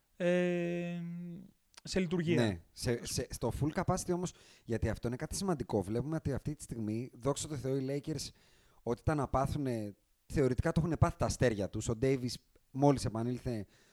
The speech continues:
Speaker 2: ο LeBron λένε ότι θα επανέλθει. Θα έχουνε μια δεκαριά μάτς σε regular season να ξαναβρουν αυτό που λέμε το ρυθμό και τα πατήματά τους.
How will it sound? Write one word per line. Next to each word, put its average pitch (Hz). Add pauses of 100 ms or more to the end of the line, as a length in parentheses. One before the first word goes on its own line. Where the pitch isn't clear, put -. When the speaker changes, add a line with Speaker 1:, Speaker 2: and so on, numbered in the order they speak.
(200)
Speaker 2:
ο 139
LeBron 135
λένε 143
ότι 156
θα 151
επανέλθει. 117
Θα 143
έχουνε 160
μια 123
δεκαριά 110
μάτς 107
σε 110
regular 104
season 98 (540)
να 113
ξαναβρουν 120
αυτό 117
που 107
λέμε 113
το 117
ρυθμό 110
και 107
τα 107
πατήματά 104
τους. -